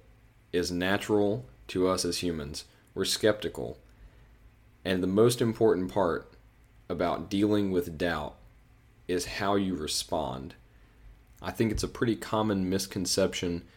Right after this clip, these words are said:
among Christians, particularly those who are young in the faith,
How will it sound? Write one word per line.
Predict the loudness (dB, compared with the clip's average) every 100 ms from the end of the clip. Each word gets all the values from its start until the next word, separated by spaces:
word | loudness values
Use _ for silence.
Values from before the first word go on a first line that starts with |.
| -20 -10
among | -2 0 0
Christians, | 0 -2 -2 -2 -4
particularly | -4 -2 2 4 4 4
those | 2 2 2 0
who | 0
are | 0 0 -6 -18 -2
young | 2 4 4
in | 2
the | -2
faith, | -2 -2 0 -2